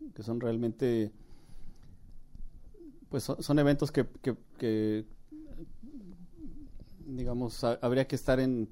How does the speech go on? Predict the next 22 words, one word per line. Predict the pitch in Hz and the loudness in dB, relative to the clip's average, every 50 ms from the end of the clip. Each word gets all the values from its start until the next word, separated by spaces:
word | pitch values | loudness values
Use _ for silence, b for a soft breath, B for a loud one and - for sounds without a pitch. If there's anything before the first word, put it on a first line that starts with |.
| - - | -6 -6
en, | - 110 117 135 | -4 -4 -2 -2
en, | 143 110 104 107 110 107 104 - | -2 -2 -2 -2 -2 -4 -4 -6
en | - 123 104 | -6 -6 -4
París | - 113 107 113 113 113 117 - - | 0 0 0 2 0 -2 -2 -2 -2
o | 117 107 | 0 0
en | 101 98 | 0 0
Londres | 95 98 107 113 120 123 113 110 101 - - | 0 2 2 2 2 2 2 2 0 -2 -4
o | 117 | -6
en | 113 104 | -4 -4
Nueva | 101 95 101 | -2 0 0
York | 104 107 107 | 0 0 0
para | 127 127 113 | 0 -2 -2
poder | - 120 110 113 | 0 0 -2 -2
escucharlos. | 117 - - 127 - 165 170 143 120 - - | -2 -2 -2 0 2 2 2 2 -2 -4 -6
Entonces, | 117 - - 123 123 143 131 - - b b b b b b b b - | -8 -2 -2 0 0 0 -2 -2 -8 b b b b b b b b -4
los | - 127 | -4 -2
tenemos | - - 120 127 135 147 143 | 0 2 4 4 4 4 4
en | 151 139 | 4 6
Guadalajara, | 127 127 120 117 117 117 - - 135 135 147 156 160 - - - | 6 8 8 8 6 4 6 8 8 8 8 6 2 0 -4 -8
los | - 131 110 - | -6 -6 -6 -4
tenemos, | - 113 113 113 117 123 123 113 - - - - - | -2 0 0 2 2 0 0 -2 -4 -10 -14 -10 -8
este, | - 117 - - - - - 117 107 107 107 104 107 123 135 127 123 | -8 -8 -8 -10 -16 -10 -6 -4 -2 -2 -2 -2 -2 -4 -6 -10 -12